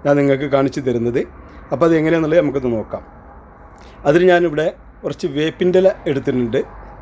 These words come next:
ഒരു രണ്ട് തല്ല് വേപ്പിൻ്റെ ഇല, അതേപോലെ രണ്ട് പച്ചമുളക്, ഒരു തക്കാളി ചെറുതാക്കി വെട്ടിയിട്ടുണ്ട്, പിന്നെ കുറച്ച് മല്ലിച്ചപ്പ്, അത് വളരെ കുറച്ച് മതി, അതേപോലെ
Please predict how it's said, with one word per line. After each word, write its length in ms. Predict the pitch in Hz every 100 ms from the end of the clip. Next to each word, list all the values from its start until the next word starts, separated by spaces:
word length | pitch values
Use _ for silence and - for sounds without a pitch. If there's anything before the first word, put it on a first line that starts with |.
| - - - -
ഒരു 80 | 147
രണ്ട് 140 | 147 156
തല്ല് 180 | 156 175 196
വേപ്പിൻ്റെ 340 | 143 135 135 147
ഇല, 80 | 156
അതേപോലെ 340 | 143 147 151 165 - -
രണ്ട് 200 | 147 143 151 151
പച്ചമുളക്, 600 | 143 135 175 151 139 131 190 - - - - - - -
ഒരു 100 | 208 240 -
തക്കാളി 460 | 147 - 156 156 180 - - -
ചെറുതാക്കി 380 | 151 151 151 165
വെട്ടിയിട്ടുണ്ട്, 500 | 139 - 139 135 123 175 - - - - - -
പിന്നെ 160 | 170 175
കുറച്ച് 320 | 160 - 208 233 - - - - - - - - - 147
മല്ലിച്ചപ്പ്, 600 | 156 190 - - - 110 - - - - - - -
അത് 80 | 165 170
വളരെ 260 | 175 175 190 190
കുറച്ച് 280 | 160 - 147
മതി, 200 | 131 160 - _ _ _ -
അതേപോലെ 280 | 151 180 175